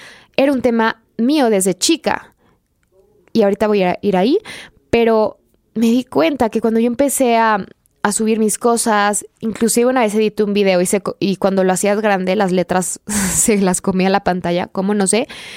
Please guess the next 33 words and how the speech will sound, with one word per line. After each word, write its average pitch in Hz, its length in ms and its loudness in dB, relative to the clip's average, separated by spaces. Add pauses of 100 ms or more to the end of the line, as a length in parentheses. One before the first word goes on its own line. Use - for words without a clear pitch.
(200)
y 233 120 0
tuvo 277 180 2
un 453 200 2
engagement 233 760 0
impresionante. 254 960 0 (680)
Dije, 269 280 2
"Guau, 320 200 2
claro, 392 340 2
o 220 40 -2
sea, 226 160 -2
claro 277 320 0
que 285 260 0
el 226 200 0
tener 220 220 0
un 269 100 0
diseño 220 400 0 (140)
lindo 226 680 0 (760)
es 202 180 2
un 196 140 0
plus, 294 260 0
pero 208 200 0
no 220 120 0
lo 247 80 2
es 240 160 -4
todo, 294 280 0
es 190 120 -2
la 226 80 0
energía 240 400 -2
que 233 140 -4
hay 202 40 -2
detrás 185 380 -2
de 196 120 0
eso". - 300 -6